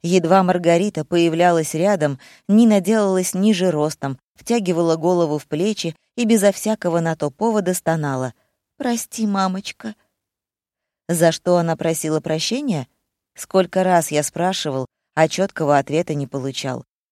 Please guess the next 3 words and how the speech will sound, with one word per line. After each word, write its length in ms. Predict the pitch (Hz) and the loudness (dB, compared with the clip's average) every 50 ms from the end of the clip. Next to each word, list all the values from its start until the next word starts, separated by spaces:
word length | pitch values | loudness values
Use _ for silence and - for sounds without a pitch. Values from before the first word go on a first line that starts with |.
| _ _ _ _ _ _ _ _ _ _ _ _ _ _ _ - | _ _ _ _ _ _ _ _ _ _ _ _ _ _ _ 2
«Однако 640 | 170 180 175 160 160 175 214 240 233 - 226 208 190 | 4 4 4 4 2 0 0 0 -2 0 0 0 2
забитая 720 | 160 175 180 175 151 147 131 123 - 165 160 151 147 147 | 4 4 2 2 2 -2 -6 -4 0 2 2 4 4 2
девочка 840 | 143 147 208 269 269 196 147 - - - - - - 120 123 127 | 0 -4 -6 -4 -4 -6 -8 -8 -10 -14 -14 -12 -12 -10 -10 -12